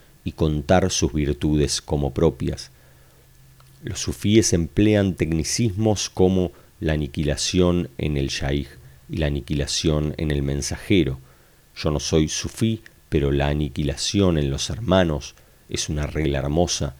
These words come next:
que es perfectamente apropiada para nuestro camino y método, es decir, que cada uno se aniquile en el otro,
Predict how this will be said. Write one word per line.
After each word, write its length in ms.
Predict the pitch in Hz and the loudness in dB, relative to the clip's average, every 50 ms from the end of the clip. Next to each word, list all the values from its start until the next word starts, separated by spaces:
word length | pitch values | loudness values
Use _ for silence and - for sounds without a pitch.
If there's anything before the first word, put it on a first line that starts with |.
| - _ _ - - | -20 _ _ -8 -4
que 100 | - 71 | -4 -4
es 60 | - | -4
perfectamente 880 | - - 80 69 73 - - 104 92 - - 95 92 95 104 95 - | -4 -6 -4 -4 -4 -2 -2 -2 -2 0 0 0 0 0 0 0 0
apropiada 640 | - - - 82 69 - - 87 87 85 82 82 78 | -2 0 0 -2 -2 0 2 2 4 4 4 2 2
para 200 | - 76 71 71 | 0 -2 -2 -2
nuestro 380 | 71 71 67 - - - 73 69 | -2 -4 -6 -6 -6 -6 -6 -4
camino 360 | - 73 73 73 73 71 71 | -4 -4 -4 -2 -2 -2 -2
y 60 | 71 | -2
método, 580 | 73 78 90 101 113 131 131 - 73 69 69 67 - - - _ _ _ _ _ _ | -2 0 2 2 2 2 0 -4 -6 -6 -6 -10 -14 -20 -20 _ _ _ _ _ _
es 120 | - 82 - | -10 -6 -4
decir, 420 | 76 71 - - 90 95 95 90 - - - - - - | -4 -4 -2 0 0 2 2 0 -2 -4 -20 -20 -12 -6
que 120 | - 76 | -6 -6
cada 280 | - - 82 80 78 78 | -2 0 2 2 4 4
uno 240 | 85 92 98 101 90 | 4 4 4 2 2
se 160 | - - 82 | 2 0 0
aniquile 560 | 80 82 82 - - 107 107 104 104 107 - | 2 0 0 -2 0 0 2 4 4 4 4
en 160 | - 92 90 92 | 2 2 4 4
el 120 | 95 101 | 6 6
otro, 440 | 104 98 85 - 82 78 80 80 | 6 6 4 2 0 -2 -2 -4